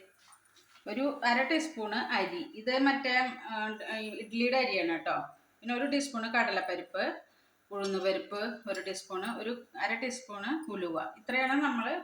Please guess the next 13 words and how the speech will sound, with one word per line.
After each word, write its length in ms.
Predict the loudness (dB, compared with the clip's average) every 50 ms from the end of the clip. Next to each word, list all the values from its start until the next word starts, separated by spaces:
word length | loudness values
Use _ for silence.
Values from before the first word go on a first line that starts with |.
| -2
പരിപ്പും, 460 | -2 0 0 -2 -6 -6 -6 -6 -6 -6 -8 -10 -10 -10
ആ, 40 | -8 -6 -6 -6 -6
ഇതായിട്ട് 320 | -4 -2 -2 -2 -2 -2 -2 0
വറക്കുന്നത്. 560 | 0 0 -2 -4 -4 -2 0 2 2 0 0 -4 -6 -10 -16 -20 -20 -20 -20 _ _ -4
അതൊന്ന് 280 | -2 -2 -2 -2 -2 -4 -4
ഇട്ടിട്ട് 280 | -2 -4 -2 -2 -2 0 0
മൂപ്പിച്ചെടുക്കാം 600 | 0 0 -4 -6 -6 -6 -8 -6 -6 -6 -6 -6 -6
നമുക്ക്. 260 | -10 -12 -16 -20 -20 _ -20 -20 _ _ -6 -6 -4
ആദ്യം 220 | -4 -4 -6 -8 -8
നമുക്ക് 200 | -8 -8 -12 -10 -2 0
കടലപ്പരിപ്പൊന്ന് 720 | 0 0 0 -2 -4 -4 -6 -8 -6 -8 -8 -6 -6 -6 -8 -8 -10 -12 -12 -12 _ _ _ _ _ -20 -20 -20 _ _ -18 -16 -16 -16 -20 _ _ _ _ -20 -20 _ -20 -20 -20 -20 -20 -20 -20 -18 -18 -20 -20 -20 _ _ -20 -20 -20 -20 -20 -20 -20 _ _ _ _ _ _ _ _ _ _ _ _ _ _
ഇട്ട് 640 | -6 0 4 6 8 8 8 8 8 6 6 4 2
കൊടുക്കാം. 360 | 0 -2 -2 -2 -4 -4 -4